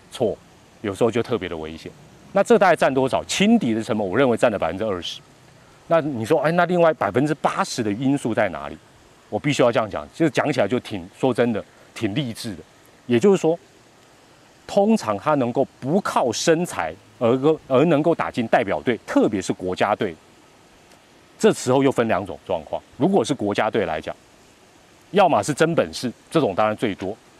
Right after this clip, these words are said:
第二种状况是什么？要么他爸爸是总统，是不是这样？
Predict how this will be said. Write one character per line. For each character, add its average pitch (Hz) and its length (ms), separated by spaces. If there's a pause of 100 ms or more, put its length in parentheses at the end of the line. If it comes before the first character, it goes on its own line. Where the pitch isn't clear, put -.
(400)
第 240 180
二 160 100
种 85 160
状 123 160
况 104 160
是 - 60
什 98 80
么？ 82 120
要 190 160
么 117 140
他 143 280 (160)
爸 139 140
爸 98 120
是 113 100
总 92 240
统， 90 140 (760)
是 127 100
不 113 60
是 107 80
这 110 80
样？ 85 140